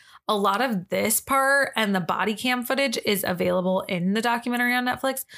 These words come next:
but also the full body cam footage from the police officers of this day and, like, pretty much every day of the searches is available on YouTube. So you can watch everything. Now, 'cause all the officers in this case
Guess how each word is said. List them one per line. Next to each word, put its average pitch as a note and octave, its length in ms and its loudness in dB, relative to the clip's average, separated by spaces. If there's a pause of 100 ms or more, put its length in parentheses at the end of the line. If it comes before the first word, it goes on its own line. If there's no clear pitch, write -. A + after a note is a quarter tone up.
(240)
but - 80 -2
also G#3+ 760 2
the G3+ 140 0
full G#3+ 400 0
body G3+ 340 0
cam A3 240 -2
footage A3+ 300 -2
from G3+ 180 -2
the F#3+ 80 2
police G3 300 0
officers A#3 420 0
of A#3+ 140 -2
this B3+ 180 0
day B3+ 420 2
and, F#3+ 200 0
like, F3+ 260 -2
pretty G3 160 0
much F#3+ 180 0
every F3+ 220 -2
day G#3 140 2
of G#3 120 -2
the A#3 120 0
searches A#3+ 460 -2 (200)
is F#3+ 260 2
available - 340 -6
on - 160 -8
YouTube. - 440 -8 (680)
So - 160 -4
you F3+ 80 0
can F#3+ 300 -4
watch - 600 -2
everything. F#3+ 640 -6 (1080)
Now, G3 440 2
'cause G3 280 -2
all G#3+ 200 4
the A#3 120 2
officers G3+ 600 2
in F#3+ 160 2
this F#3 200 2
case G3 400 0